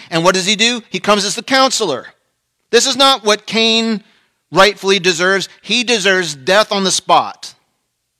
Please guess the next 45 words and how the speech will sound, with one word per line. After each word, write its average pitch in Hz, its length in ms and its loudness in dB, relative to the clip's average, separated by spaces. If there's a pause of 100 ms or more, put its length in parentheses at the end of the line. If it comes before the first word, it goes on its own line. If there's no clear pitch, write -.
(800)
Not 196 120 2
only 262 120 4
did 214 80 -2
he 175 60 -2
kill 220 220 0
his 170 100 -2
brother, 202 280 2 (160)
he 202 120 -4
killed 233 180 2
his 196 80 -6
brother 214 240 2
in 185 80 0
the 170 60 -4
first 294 340 -2
degree, 151 460 -10 (200)
and 220 80 0
he 240 60 2
killed 254 220 -2
his 233 80 -6
brother 226 240 0
in 208 80 0
spite, 262 320 0
God 202 200 0
saying, 214 300 0
"Be 196 80 -4
careful, 240 400 0
you're 214 160 0
about 233 240 4
to 196 60 -8
do 208 120 0
something 214 380 -4
you 208 100 -4
shouldn't 233 380 -6
do 175 300 -2 (1040)
because 185 260 0
you're 208 80 2
volatile 202 380 4
right 143 240 0
now." 101 240 -14 (1400)
He 254 140 -2
went 233 140 2
and 175 80 -2
did 214 160 4
it 226 80 -4
anyway. 269 420 0